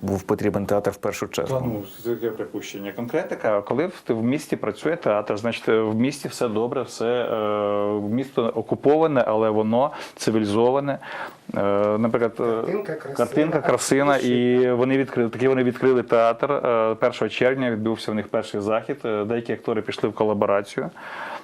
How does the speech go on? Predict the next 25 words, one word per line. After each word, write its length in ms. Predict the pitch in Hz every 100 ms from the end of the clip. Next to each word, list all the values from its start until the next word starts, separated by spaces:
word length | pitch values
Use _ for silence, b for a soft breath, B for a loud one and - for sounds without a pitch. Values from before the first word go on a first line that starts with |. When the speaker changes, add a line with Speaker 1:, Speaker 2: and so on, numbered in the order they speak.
| -
Speaker 2:
Ну, 240 | 107 110 107
от, 140 | 98
і 40 | 107
зараз 260 | 110 127
вони 160 | 117 117
називають 380 | 113 113 113 107
себе 200 | 107 107
Російський 440 | 107 - 113 -
Херсонський 480 | - 104 113 110 110
театр 380 | - 113 143 -
і 40 |
знаходяться 420 | 110 104 110 101
на 60 | 107
лівому 320 | 107 104 101
березі. 420 | 98 98 107 127 -
І 60 |
там 220 | 107 123 131
продовжують 480 | 127 113 120 123
теж 220 | - 113 110
робити 280 | 107 107
якісь 220 | 101 98 -
в 80 | 101
клубах 300 | 120 110 -
концертики. 640 | 104 104 139 143 175 175
Тобто, 340 | 139 110 123